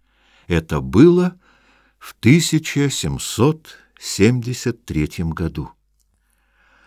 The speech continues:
Лазутчики всё ловко и умненько устроили. Я бережно в ночной темноте высадился, снёс, что надо, на берег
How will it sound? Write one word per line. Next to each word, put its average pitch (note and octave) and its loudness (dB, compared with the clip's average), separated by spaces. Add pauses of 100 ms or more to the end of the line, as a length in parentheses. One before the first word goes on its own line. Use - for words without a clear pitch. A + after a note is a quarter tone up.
(580)
Лазутчики B2+ 2
всё - -2
ловко E3 2
и C#3 0
умненько B2 4
устроили. D2+ -6 (1000)
Я C#3+ 0
бережно B2+ 2
в A2 -10
ночной F2 -2
темноте D#2 0 (580)
высадился, D#2+ -4 (1080)
снёс, B2+ 2
что - -2
надо, F2+ 2
на D2+ 2
берег F2+ 0